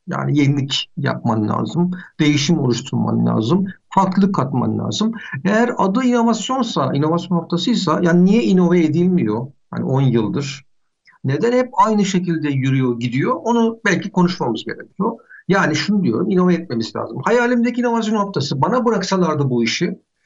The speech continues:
ne yapardım? Birincisi insanları dahil etmeye çalışırdım. Yani sadece gelip,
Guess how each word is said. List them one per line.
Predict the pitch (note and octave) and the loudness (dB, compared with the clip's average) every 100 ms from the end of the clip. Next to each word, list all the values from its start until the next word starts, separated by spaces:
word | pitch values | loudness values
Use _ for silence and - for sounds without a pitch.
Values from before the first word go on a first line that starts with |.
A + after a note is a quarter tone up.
| _ _ _ | _ _ _
ne | C3+ F3+ | 0 4
yapardım? | A#3+ F#3+ D3+ A#2 C#3+ B3+ F3+ | 4 2 0 0 -2 -4 -2
Birincisi | B3 D#4 B3+ F3 F#3+ | -2 -2 -2 -2 0
insanları | A3 A#3 A3+ G#3+ G3+ G#3 | 0 0 -2 -2 -2 0
dahil | G3 F#3+ G3 | 0 2 2
etmeye | E3+ - A2+ - | 2 -2 -6 -6
çalışırdım. | A2+ - - - - - _ - | -12 -14 -12 -12 -14 -20 _ -2
Yani | D#3 D3+ | 0 0
sadece | G#3 G#3 F#3+ G3 | -2 0 0 0
gelip, | F3 E3+ E3+ F3 - | 2 4 2 0 -6